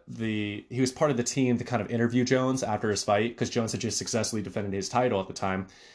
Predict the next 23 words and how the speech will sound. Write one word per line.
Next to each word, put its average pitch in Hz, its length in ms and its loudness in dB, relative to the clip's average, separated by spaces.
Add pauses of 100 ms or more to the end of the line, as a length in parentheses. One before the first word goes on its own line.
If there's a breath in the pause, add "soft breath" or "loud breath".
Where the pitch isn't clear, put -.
(200 loud breath)
And, 107 360 4
um, 95 500 4
I 117 60 -6
forgot 185 240 2
what 180 80 4
Anthony 135 180 2
Smith 120 220 -2
said, 95 220 -2
but 110 80 -4
I, 110 260 -2
it 131 80 0
wasn't 160 220 0
anything 123 180 0
disrespectful, 107 520 -2
but 98 100 -4
I - 20 0
remember 127 240 2
John 110 240 2
Jones 98 240 -2
kind 104 180 -4
of 101 80 -2
was, 95 140 -4
like, 92 180 -6